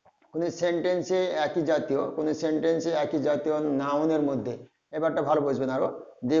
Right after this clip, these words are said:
কোনো সেন্টেন্সে একই জাতীয় নাউনের মধ্যে তুলনা করার সময়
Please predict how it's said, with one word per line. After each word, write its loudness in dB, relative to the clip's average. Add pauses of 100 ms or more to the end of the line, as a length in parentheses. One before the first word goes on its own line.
কোনো 2 (120)
সেন্টেন্সে 2 (380)
একই 0
জাতীয় 2 (340)
নাউনের 2 (100)
মধ্যে 0 (300)
তুলনা 0 (600)
করার 2 (100)
সময় 0